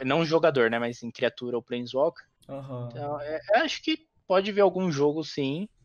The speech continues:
Speaker 1: Ah, talvez em deck até burn do formato, alguma coisa
Speaker 2: Uhum,
Speaker 1: assim.
Speaker 2: uhum.
Speaker 1: Ou dentro de um selado,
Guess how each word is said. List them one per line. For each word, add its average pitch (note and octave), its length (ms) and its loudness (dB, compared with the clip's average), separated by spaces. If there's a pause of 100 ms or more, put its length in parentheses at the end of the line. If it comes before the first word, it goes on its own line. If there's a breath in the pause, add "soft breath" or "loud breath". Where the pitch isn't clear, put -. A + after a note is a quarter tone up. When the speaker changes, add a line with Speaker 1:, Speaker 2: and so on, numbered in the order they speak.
(280)
Speaker 1:
Ah, D3+ 120 0
talvez C#3 360 2
em D#3 60 0
deck D3+ 200 2
até D3+ 180 2
burn D3+ 540 4
do B2+ 220 -4
formato, A2+ 600 -2
alguma A#2+ 280 -4
coisa C#3+ 200 -8
Speaker 2:
Uhum, D3+ 60 -12
Speaker 1:
assim. D#3+ 300 -12
Speaker 2:
uhum. D#3+ 400 -12
Speaker 1:
Ou A#2+ 100 -6
dentro B2+ 300 -6
de B2+ 80 -4
um B2+ 40 2
selado, B2 680 2